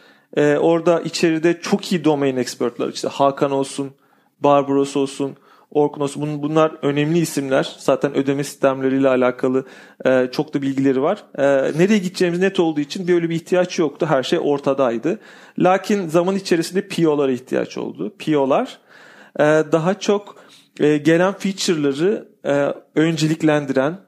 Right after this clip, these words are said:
analizini yapan, testini yapan, o ürünün nasıl çalıştığını en iyi bilen kişiler, kişilerden oluşuyordu. E, daha sonra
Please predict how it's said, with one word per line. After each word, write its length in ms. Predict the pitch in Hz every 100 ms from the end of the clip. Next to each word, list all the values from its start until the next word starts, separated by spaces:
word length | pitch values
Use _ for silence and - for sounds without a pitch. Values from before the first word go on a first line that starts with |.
| -
analizini 540 | 147 156 156 147 165
yapan, 400 | 170 135 - 127 160 -
testini 460 | 156 143 - 160 170
yapan, 380 | 127 - 127 160
o 220 | - 156 160
ürünün 400 | 170 175 180 170
nasıl 220 | 175 214
çalıştığını 720 | - 170 147 - 156 185 202 _ _ _ _ -
en 180 | 180
iyi 240 | 190 180 143
bilen 300 | 139 123 120
kişiler, 760 | - - 127 113 113 - - _ _ _ _ _ _ _ _ _
kişilerden 480 | - - 127 117 120
oluşuyordu. 560 | 117 117 123 120 208 - - - - - _ -
E, 220 | 135 139
daha 180 | 175 240
sonra 460 | - 220 226 226